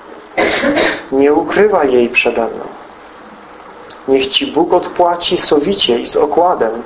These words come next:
jeżeli ukryjesz przede mną choć jedną z tych rzeczy, o których mówił do ciebie”. I opowiedział mu Samuel całą rzecz i nie ukrył przed nim. On zaś rzekł:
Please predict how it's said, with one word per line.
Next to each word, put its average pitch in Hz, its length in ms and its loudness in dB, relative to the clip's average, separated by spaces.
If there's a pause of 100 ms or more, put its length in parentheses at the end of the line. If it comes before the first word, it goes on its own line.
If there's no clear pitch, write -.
(480)
jeżeli 131 420 2
ukryjesz 165 640 2
przede 156 360 0
mną 151 240 2 (100)
choć 143 240 0
jedną 143 480 0
z - 120 -6
tych 123 220 -2
rzeczy, 123 480 0 (500)
o - 80 0
których 139 420 0
mówił 143 340 4
do 131 100 2
ciebie”. 107 360 -2 (2000)
I 143 100 4
opowiedział 160 540 2
mu 147 140 4
Samuel 139 640 4
całą 165 460 2
rzecz 120 520 0 (960)
i 160 60 2
nie 147 220 4
ukrył 143 360 2
przed 123 420 -2
nim. - 100 -12 (1700)
On 151 220 0
zaś 147 200 0
rzekł: 139 540 2